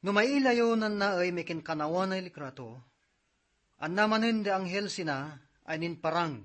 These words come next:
ket kinanana ken ni Jose, babaen as in-inep. Kinanan di anghel ken ni Jose, "Adi ka omegyat ay mang-ituloy ay mang-asawat as asawam. Tay siya nabogi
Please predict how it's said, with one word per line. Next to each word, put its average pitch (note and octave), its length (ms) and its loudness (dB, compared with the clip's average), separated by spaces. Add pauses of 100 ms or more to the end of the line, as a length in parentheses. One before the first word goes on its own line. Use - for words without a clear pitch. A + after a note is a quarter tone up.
(240)
ket F3 320 -6
kinanana D3+ 800 -2
ken D3 240 -8
ni D3 80 -6
Jose, B2 560 -8 (160)
babaen D3 560 -4
as - 240 -10
in-inep. D#3 400 -8 (480)
Kinanan G3 400 4
di A#3+ 80 4
anghel G#3+ 480 2
ken F3+ 160 -4
ni E3+ 80 -2
Jose, C3+ 400 -6 (800)
"Adi G3+ 240 -2
ka C4 160 2
omegyat G#3+ 560 0 (240)
ay G3 400 6
mang-ituloy F#3+ 1040 -2
ay D#3+ 140 -8
mang-asawat D#3+ 800 -4 (160)
as D#3 180 -8
asawam. F#3 600 0 (400)
Tay A3+ 320 6
siya F3+ 560 6 (400)
nabogi F3 800 2